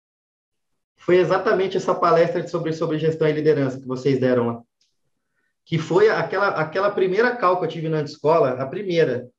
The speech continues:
foi com você, ô Richard, falando da, do, dos processos ali da, da Lio e tudo. E eu lembro muito bem que você falou que, "Cara, você não tem que contratar júnior, você tem que contratar sênior." A hora que eu escutei isso,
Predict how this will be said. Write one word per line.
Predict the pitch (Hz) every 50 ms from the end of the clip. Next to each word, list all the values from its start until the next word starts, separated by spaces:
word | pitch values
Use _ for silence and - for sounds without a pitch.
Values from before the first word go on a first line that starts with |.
| _ _ _
foi | _ - 165 165
com | 160 185 175
você, | 180 190 175 - - 160 147 131 113 - - - - -
ô | 131
Richard, | 139 131 139 135 - 156 143 131 123 -
falando | - 147 139 147 147 156 156 147
da, | 156 156 151 147 147 143
do, | 135 143 147 139 131 135
dos | 139 135
processos | - - 147 139 139 - 147 143 135 139 135 131
ali | 143 135 131 135
da, | 135 135 131 131 123
da | 120 135 131 127
Lio | 127 131 151 185 196 180 156
e | - -
tudo. | - 165 185 185 180 180 - - - _ _ _ _ _ _ _ _
E | 127 143 156 160 165 170 170 175 175 170
eu | 165 165
lembro | 165 185 185 180 185
muito | 185 190 - 196
bem | 156 165 170 165 165
que | 165
você | 143 156 151 - 160
falou | 160 - 160 156 156 156
que, | 156 156 -
"Cara, | - - 190 202 175 160 143
você | 147 139 - 135
não | 131 123 -
tem | 185 202 - -
que | -
contratar | 185 185 180 170 165 - 156 151 147 131
júnior, | 131 135 139 127 117 107 113 - _ _ _ _ _ _ _ _ _ -
você | 175 -
tem | 196 196
que | - 208
contratar | 202 196 190 185 190 196 - -
sênior." | - - 185 190 196 185 160 131 113 - - - - _ _ _
A | - 165
hora | 226 240
que | 247 254
eu |
escutei | 247 - - - 202 147 - - 196 220 220
isso, | 180 180 208 220 - - - 127 123 123 -